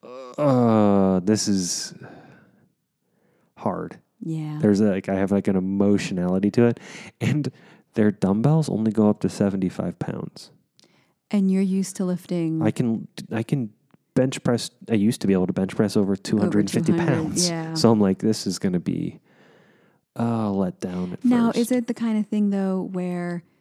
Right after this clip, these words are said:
Speaker 2: it's not, you're not locked in for a year contract? You can try it for a month,
Speaker 1: No
Speaker 2: and if you don't
Speaker 1: commitment.
Speaker 2: like it, then you can
Speaker 1: No
Speaker 2: try a
Speaker 1: commitment.
Speaker 2: different gym?
Speaker 1: Yeah,
Speaker 2: Okay.
Speaker 1: but, like, I spent twenty-two, it's twenty-two ninety-nine a month.
Speaker 2: I know, it's totally
Speaker 1: And,
Speaker 2: affordable.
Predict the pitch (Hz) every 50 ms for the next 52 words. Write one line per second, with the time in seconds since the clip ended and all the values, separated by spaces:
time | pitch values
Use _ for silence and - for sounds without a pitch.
0 | _ _ _ _ _ - 202 196 - 190 190 190 185 - - 180 185 185 185 180
1 | 175 180 _ - 175 180 - 180 180 170 - - 180 175 170 165 170 160 - 170
2 | 165 165 - 175 170 170 175 170 - - 165 160 165 165 - - 185 180 180 175
3 | 175 180 196 214 226 - - - 226 214 190 180 175 170 165 170 170 170 170 -
4 | 175 170 170 170 175 170 170 165 165 - 175 170 165 170 196 196 190 180 - -
5 | 185 190 160 - - 165 185 180 170 - 190 202 220 247 240 - - 180 180 -
6 | 196 392 - 233 - - - 110 - - - 143 127 104 - - - - 117 117
7 | 117 113 - - 117 107 - - - - - 131 131 127 - - 120 107 98 98
8 | 101 95 95 92 90 87 90 110 120 123 185 185 180 160 165 156 - 170 160 -
9 | - - 233 226 226 202 175 170 - - 160 160 117 226 110 107 165 160